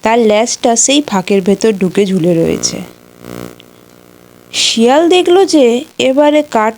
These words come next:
থেকে গোষ্ঠী খুলে নিলেই বেশ তামাশা হবে।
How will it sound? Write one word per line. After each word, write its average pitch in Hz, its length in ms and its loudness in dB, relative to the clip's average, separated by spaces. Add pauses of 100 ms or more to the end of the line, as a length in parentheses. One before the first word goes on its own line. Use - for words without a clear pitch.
(100)
থেকে 247 280 0
গোষ্ঠী 208 540 -2
খুলে 214 280 0
নিলেই 226 400 2
বেশ 233 400 0
তামাশা 165 420 0
হবে। 170 300 -6